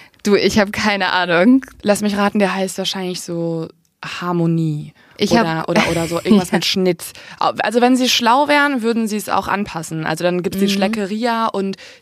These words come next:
Speaker 2: die Schn-, das Schnitt
Speaker 1: Schnittchen.
Speaker 2: Schn-, Milchschnitte.
Speaker 1: Oh mein Gott.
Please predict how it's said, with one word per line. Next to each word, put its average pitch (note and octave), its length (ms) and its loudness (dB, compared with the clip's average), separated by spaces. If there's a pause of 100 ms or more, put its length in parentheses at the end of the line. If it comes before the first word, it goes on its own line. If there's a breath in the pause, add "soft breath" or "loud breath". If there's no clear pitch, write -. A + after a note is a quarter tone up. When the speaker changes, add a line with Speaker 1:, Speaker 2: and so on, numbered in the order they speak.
(100)
Speaker 2:
die F3+ 380 -4
Schn-, - 680 -6
das - 280 -4
Schnitt F#3+ 460 -4
Speaker 1:
Schnittchen. - 1080 0
Speaker 2:
Schn-, - 460 -4 (360)
Milchschnitte. C#3 920 -4
Speaker 1:
Oh F3 140 2
mein E3 180 4
Gott. E3+ 260 0